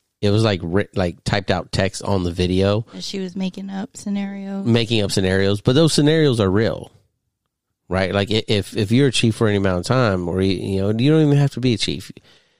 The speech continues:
Speaker 1: If you've been in, you know that's ha-, that has happened. So, and I said it in the podcast, what the fuck is funny about that?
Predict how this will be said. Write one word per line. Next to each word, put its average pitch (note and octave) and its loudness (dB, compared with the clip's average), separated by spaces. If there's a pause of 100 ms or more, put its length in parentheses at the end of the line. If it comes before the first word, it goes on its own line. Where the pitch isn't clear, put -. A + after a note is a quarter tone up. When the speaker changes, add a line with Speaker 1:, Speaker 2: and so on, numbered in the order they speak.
(160)
Speaker 1:
If A2+ -2
you've D#3 4
been F3 4
in, A2 2
you G#2 2
know B2 2
that's A#2 0
ha-, G#2 0
that A2 0
has G2+ -2
happened. - -4 (720)
So, B2 0 (180)
and A#2 0
I A2+ 2
said C#3+ 2
it C#3 4
in C3 4
the A2 2
podcast, A#2+ 0
what C3 2
the F#3 -10
fuck - 0
is D#3+ 2
funny A#3 0
about F2+ 0
that? E2 -6